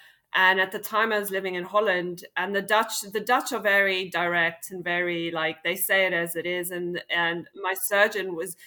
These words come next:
he was brilliant that way in a sense, because he walked in, like,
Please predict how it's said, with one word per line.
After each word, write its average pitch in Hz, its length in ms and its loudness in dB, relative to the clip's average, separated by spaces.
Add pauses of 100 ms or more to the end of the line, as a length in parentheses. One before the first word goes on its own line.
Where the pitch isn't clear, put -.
he 277 140 0
was 254 140 0
brilliant 226 420 2
that 160 180 2
way 156 260 0
in 202 220 -6
a 196 60 -2
sense, 208 400 2
because 180 440 -8 (200)
he 208 220 -6
walked 214 340 -2
in, 220 380 0
like, 175 240 -2